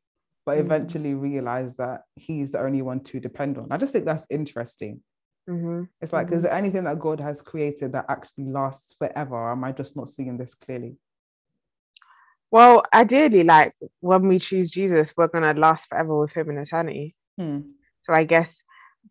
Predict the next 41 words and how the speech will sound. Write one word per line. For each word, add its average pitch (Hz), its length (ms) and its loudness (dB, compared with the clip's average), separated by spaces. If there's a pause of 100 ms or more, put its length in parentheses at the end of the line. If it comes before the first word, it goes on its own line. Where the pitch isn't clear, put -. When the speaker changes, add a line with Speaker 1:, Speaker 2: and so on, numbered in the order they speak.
(220)
Speaker 2:
w-, - 240 -10
I 170 80 4
think 190 240 -2
the 165 80 0
beauty 160 300 -4
in 151 120 -2
that 147 220 -4
is 143 100 -8
him 160 280 -4
allowing 156 440 4
us 147 120 -6
to 156 120 -14
choose 156 300 -10
him. 156 340 -6 (380)
Speaker 1:
Hmm. 160 240 -10 (160)
Speaker 2:
Like, 151 400 2
he's 165 200 -6
not 180 120 0
gonna 160 160 0
force 160 320 -6
you 156 80 -6
to - 80 -18
spend 151 320 -4
eternity 151 460 -6
with 143 100 -6
him 151 140 -6
<laughs> 131 60 -10
if - 80 -20
you 147 60 -2
don't 156 220 0
want 202 240 2
to, 196 180 0
you 202 220 4
know? 165 180 0
Speaker 1:
<laughs> - 20 -2
You 208 80 -2
better 196 200 -2
stay. 185 400 -4
Speaker 2:
<laughs> 254 880 0 (640)
It's 190 200 4
this, 196 200 4